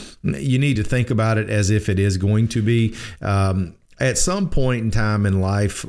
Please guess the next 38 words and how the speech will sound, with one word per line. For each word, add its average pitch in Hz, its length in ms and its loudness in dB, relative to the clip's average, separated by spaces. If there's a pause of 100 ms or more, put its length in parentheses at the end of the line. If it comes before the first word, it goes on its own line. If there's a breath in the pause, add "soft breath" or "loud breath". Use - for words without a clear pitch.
we, 110 640 0
when 101 240 0
we 104 100 0
get 143 240 -2
through 123 220 0
all 120 160 0
these 110 180 0
big 104 220 -2
decisions, 101 560 0
some 151 160 0
of 143 60 0
the 131 80 0
ones 120 280 0
that 101 140 -2
we 101 320 0 (140)
probably 123 520 0
don't, 110 400 -2 (160)
don't 110 340 -2
deal 113 220 0
with 113 260 0
or, 95 360 0
or 98 60 0
spend 110 280 -2
as 92 100 0
much 107 260 -2
time 113 280 2
on 117 240 0 (380 loud breath)
is 113 380 0
what 135 340 -2
happens 147 640 0
when 104 680 0
we 110 300 0
need 110 400 0
some 104 160 -2
additional 92 480 0
help, 80 380 -2 (140)
right? 101 320 0 (840)
And, 104 360 0